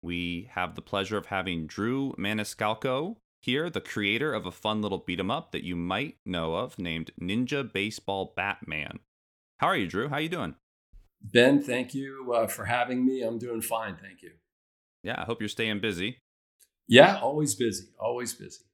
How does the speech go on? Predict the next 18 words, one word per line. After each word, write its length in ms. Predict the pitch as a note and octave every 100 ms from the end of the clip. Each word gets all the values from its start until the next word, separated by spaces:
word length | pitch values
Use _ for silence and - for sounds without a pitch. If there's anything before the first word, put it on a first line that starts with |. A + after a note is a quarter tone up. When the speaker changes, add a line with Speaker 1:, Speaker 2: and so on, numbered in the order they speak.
| _ -
Speaker 1:
I'll 100 | C#3+
be 160 | D3+ A2+
honest, 480 | A#2 G#2+ E2 -
and, 320 | F2+ F2+ E2 E2+
uh, 100 | C#2
I'll 120 | F#2+
say 180 | A#2 A#2
that 140 | G#2
I, 100 | D#2+
I 80 | F#2+
wasn't 400 | F#2 C#3 E3+ C#3
aware 340 | F#2+ G2 G2
of 120 | F2
Ninja 360 | F2 F2+ F2 E2
Baseball 460 | E2+ E2+ - F2 E2
Batman 560 | E2 F2+ - D#2+ D#2
until 360 | D2+ D#2 F#2 D#2+
recently 760 | E2+ A2+ - F2 E2 D#2 D2